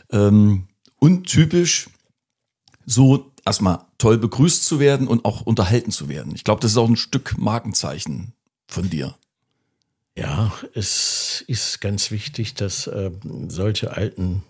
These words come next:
Speaker 2: Gebäude auch mit Leben wieder erfüllt werden. Und das ist unser Anliegen. Wir haben also,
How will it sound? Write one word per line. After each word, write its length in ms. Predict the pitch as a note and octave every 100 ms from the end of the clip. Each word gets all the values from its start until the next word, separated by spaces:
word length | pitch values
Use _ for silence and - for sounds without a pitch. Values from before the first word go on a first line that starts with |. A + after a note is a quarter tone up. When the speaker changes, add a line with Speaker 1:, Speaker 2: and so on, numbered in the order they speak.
| _
Speaker 2:
Gebäude 600 | - - - F2+ F#2+ G2+
auch 380 | - D#2+ - -
mit 300 | G2+ F2+ -
Leben 340 | F#2 F2+ G#2+ F2
wieder 220 | F2 -
erfüllt 500 | - - - D2+ -
werden. 260 | - - - _ _ _ _ _ _
Und 160 | F2 F2+
das 100 | F2
ist 160 | E2+
unser 400 | - G#2+ F2 E2
Anliegen. 560 | F#2+ A2 G#2+ G#2+ G#2 F2+
Wir 80 | E2
haben 160 | E2
also, 300 | F2 D#2 D#2